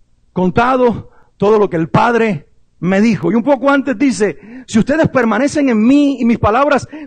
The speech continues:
permanecen en ustedes, pueden pedir todo lo que quieran y les será concedido".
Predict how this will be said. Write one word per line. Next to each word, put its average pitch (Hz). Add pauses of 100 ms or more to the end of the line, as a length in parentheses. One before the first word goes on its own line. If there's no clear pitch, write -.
permanecen 240
en 226
ustedes, 233 (260)
pueden 294
pedir 254
todo 349
lo 311
que 247
quieran 202 (1120)
y -
les 135
será 131
concedido". 110